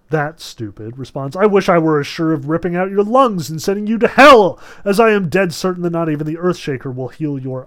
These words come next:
eye." At which point, Polyphemus prays.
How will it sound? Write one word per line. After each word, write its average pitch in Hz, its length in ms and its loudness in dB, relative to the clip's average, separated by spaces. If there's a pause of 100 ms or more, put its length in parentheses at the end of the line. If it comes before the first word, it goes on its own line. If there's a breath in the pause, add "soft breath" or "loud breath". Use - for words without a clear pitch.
eye." 113 440 -8 (920 soft breath)
At 165 160 -12
which 202 260 -10
point, 117 760 -8 (120)
Polyphemus 127 800 -8
prays. 101 1000 -14